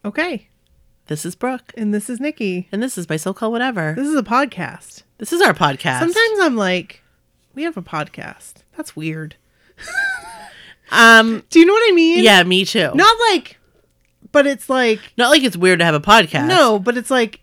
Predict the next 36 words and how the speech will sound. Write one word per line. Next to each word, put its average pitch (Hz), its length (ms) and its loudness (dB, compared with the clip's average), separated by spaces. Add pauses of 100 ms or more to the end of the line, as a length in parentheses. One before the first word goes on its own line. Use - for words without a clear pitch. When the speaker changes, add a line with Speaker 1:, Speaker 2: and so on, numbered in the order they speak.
(100)
Speaker 1:
weird 277 440 -2
to 240 100 -6
think 269 300 -4
about 196 420 0
having 208 600 -2
that 196 140 -4
we 208 140 -4
have 196 180 -2
a 180 60 -8
podcast. - 800 -6 (1080)
Speaker 2:
I 165 120 -10
know. 170 360 -8
Speaker 1:
It 233 140 -6
sometimes 311 460 -2
thinks, 269 320 -8
like, 233 360 -10 (120)
I, 208 240 -18
I, - 80 -20 (500)
it's 240 220 -14
like 233 180 -2
it 240 80 0
Speaker 2:
'Cause 277 80 2
Speaker 1:
doesn't, 233 380 0
it's 226 180 -6
not 226 140 0
Speaker 2:
sometimes 294 180 4
Speaker 1:
real. 415 240 6
Speaker 2:
it's 220 140 0
like 196 160 4
we're, 180 180 0
you 190 220 2
and 185 80 6
I 180 140 6
are 175 60 4
just 156 220 -8
talking. 233 580 0